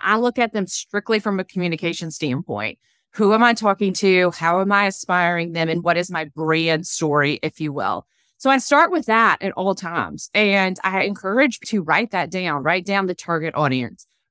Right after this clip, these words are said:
write down your plot, you know, like, what your communication goals are, write down the problem that you solve, and then start to see how they cross over.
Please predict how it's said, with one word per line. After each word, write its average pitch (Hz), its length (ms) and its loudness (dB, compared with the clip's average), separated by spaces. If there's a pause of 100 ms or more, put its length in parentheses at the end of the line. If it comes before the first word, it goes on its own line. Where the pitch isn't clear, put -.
write 185 380 2
down 196 500 2
your 170 420 4 (120)
plot, 160 320 2
you 175 140 -2
know, 165 140 2
like, 156 240 0
what 170 160 2
your 175 80 -2
communication 170 600 -4
goals 165 280 -6
are, 131 240 -2 (260)
write 196 300 0
down 214 240 0
the 202 80 0
problem 170 420 -4
that 160 140 -4
you 160 120 -4
solve, 151 600 0
and 214 120 0
then 190 140 0
start 190 280 0
to 185 100 -2
see 196 560 0 (340)
how 208 100 2
they 175 140 0
cross 160 400 -6
over. 202 380 -2